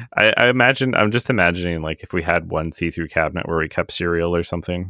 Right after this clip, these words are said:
it's just, like, a com-, consistently depleting container of cereal throughout the,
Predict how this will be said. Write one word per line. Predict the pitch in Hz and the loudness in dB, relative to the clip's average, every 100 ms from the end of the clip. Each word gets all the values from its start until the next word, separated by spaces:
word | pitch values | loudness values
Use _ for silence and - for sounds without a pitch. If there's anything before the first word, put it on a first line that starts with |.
| 95 | -8
it's | 95 - | -10 -8
just, | - 82 - | -10 -10 -8
like, | 80 - | -8 -6
a | 92 | -8
com-, | - 92 _ _ - | -4 -6 _ _ -12
consistently | 98 - 92 - 90 85 | -8 -2 -2 -2 -6 -6
depleting | 78 82 - 85 80 80 82 80 _ _ _ | -8 -10 -8 -8 -4 -6 -6 -12 _ _ _
container | 95 87 82 82 82 | -14 -10 -10 -10 -12
of | - | -8
cereal | 90 85 85 85 | -4 -4 -2 -4
throughout | 85 85 80 - | -6 -8 -8 -8
the, | 87 | -10